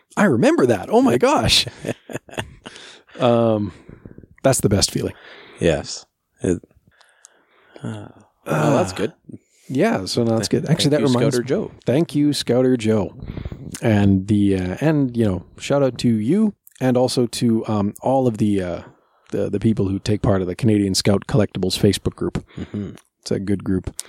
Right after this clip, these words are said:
Speaker 1: I, uh, actually, just before we
Speaker 2: Yeah.
Speaker 1: do the other shout out here, um,
Speaker 2: Yeah.
Speaker 1: <clears throat> it being twenty seventeen next year,
Speaker 2: Mm-hmm.
Speaker 1: um, I, I'm actually really excited because I get to sew all my old date patches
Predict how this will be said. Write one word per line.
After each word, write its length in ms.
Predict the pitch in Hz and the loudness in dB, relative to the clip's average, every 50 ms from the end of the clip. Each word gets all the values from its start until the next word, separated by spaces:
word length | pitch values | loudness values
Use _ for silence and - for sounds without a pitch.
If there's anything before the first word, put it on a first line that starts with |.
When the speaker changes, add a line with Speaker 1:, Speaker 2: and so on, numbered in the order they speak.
| - - - - - - - - | -18 -20 -20 -20 -20 -20 -16 -10
Speaker 1:
I, 220 | - 123 127 127 | -6 -4 -4 -2
uh, 100 | 117 110 113 | -4 -4 -4
actually, 360 | 117 131 - - 120 107 98 | -4 -4 -4 -2 -2 -4 -4
just 180 | 95 - - | -4 -6 -6
before 240 | - 113 - 117 107 | -6 -4 -2 0 0
we 220 | 98 98 92 92 - - | 0 -2 -4 -8 -10 -8
Speaker 2:
Yeah. 180 | - 123 120 110 | -4 -2 0 0
Speaker 1:
do 80 | 104 101 | 0 0
the 60 | 101 | -2
other 240 | 98 92 92 90 - _ _ | -2 -4 -6 -8 -10 _ _
shout 260 | - - - 107 95 | -8 -4 -2 -2 -2
out 80 | 92 90 | 0 2
here, 200 | 120 127 120 - - | 2 2 2 0 -2
um, 360 | 101 98 92 90 90 92 - - - | -4 -4 -4 -4 -4 -4 -6 -8 -10
Speaker 2:
Yeah. 280 | 127 131 123 123 117 - - _ - | -8 -6 -6 -6 -6 -8 -10 _ -2
Speaker 1:
<clears throat> 200 | 113 107 - - - _ _ _ _ _ _ _ - | -2 -2 -2 -4 -14 _ _ _ _ _ _ _ -2
it 140 | 147 135 127 | -2 0 2
being 220 | 139 135 127 120 | 2 2 2 2
twenty 260 | - - 131 127 120 | 0 2 2 2 2
seventeen 480 | 110 - 123 117 110 107 - 139 151 156 | 2 2 2 0 0 0 0 0 2 2
next 300 | 131 110 - - - - | 0 -2 -4 -6 -8 -8
year, 200 | 101 90 80 - _ _ _ _ - | -8 -8 -10 -12 _ _ _ _ -6
Speaker 2:
Mm-hmm. 300 | 117 107 110 131 143 123 | -6 -6 -4 -4 -4 -4
Speaker 1:
um, 460 | 104 98 92 90 90 90 92 98 - _ _ _ - - _ _ - - - - - | -4 -4 -6 -6 -8 -8 -10 -12 -16 _ _ _ -18 -18 _ _ -20 -20 -14 -6 -2
I, 120 | 110 113 | -2 -2
I'm 140 | 104 110 113 | 0 2 2
actually 240 | 117 110 - - 113 | 2 2 0 -2 -4
really 160 | 107 107 104 101 | -2 -2 -4 -4
excited 380 | - - - 120 117 110 98 92 | -4 -2 0 0 0 0 0 -2
because 180 | - - 98 | -4 -4 -2
I 60 | 98 | -2
get 160 | 101 104 98 - | -2 -2 -2 -2
to 80 | 107 | 0
sew 320 | - - - 123 117 110 107 | 0 2 4 4 4 2 2
all 160 | 104 104 107 | 0 0 0
my 140 | 104 104 104 | -2 -2 -2
old 260 | 104 98 101 95 98 | -2 -2 -4 -4 -2
date 220 | - 117 120 - - | -2 -2 -2 -2 -2
patches 460 | 127 104 104 - - 107 120 - | -4 -4 -4 -4 -6 -6 -6 -6